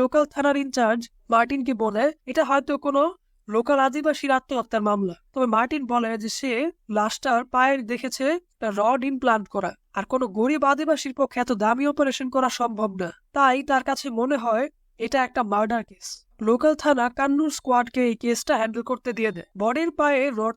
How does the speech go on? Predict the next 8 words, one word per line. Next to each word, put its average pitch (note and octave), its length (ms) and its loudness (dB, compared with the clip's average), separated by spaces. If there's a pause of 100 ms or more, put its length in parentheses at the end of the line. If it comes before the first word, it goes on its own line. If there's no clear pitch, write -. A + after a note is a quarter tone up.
থেকে B3+ 200 -2 (380)
সিরিয়াল D4+ 380 2
নাম্বার C#4+ 220 2 (100)
বের A3+ 200 -2
করে G#3+ 160 -2 (260)
মার্টিন B3+ 480 2
ওই C#4 160 2 (100)
কোম্পানির C#4 440 0